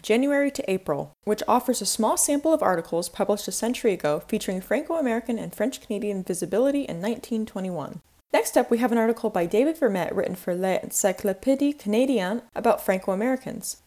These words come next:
This informational article is written in French and goes through the causes of immigration from Quebec, Little Canadas, French Canadians in the United States, and more. We have an article by Juliana Leroux titled French Stories for Children.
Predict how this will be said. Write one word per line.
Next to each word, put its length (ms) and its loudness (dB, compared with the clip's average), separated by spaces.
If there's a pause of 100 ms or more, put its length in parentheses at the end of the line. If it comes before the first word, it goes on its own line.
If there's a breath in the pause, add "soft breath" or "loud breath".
This 160 0
informational 640 2
article 440 2
is 200 -4
written 220 -2
in 100 -2
French 500 -4 (140)
and 140 -2
goes 180 6
through 140 0
the 100 0
causes 400 -2
of 140 0
immigration 560 2
from 180 -2
Quebec, 420 -2 (140)
Little 180 4
Canadas, 680 -2 (140)
French 280 0
Canadians 540 0
in 160 0
the 60 0
United 340 0
States, 440 -4
and 200 0
more. 300 -2 (500)
We 120 4
have 180 4
an 80 -2
article 340 0
by 160 4
Juliana 500 0
Leroux 300 0
titled 440 -4 (140)
French 360 -2
Stories 340 2
for 140 -4
Children. 500 -2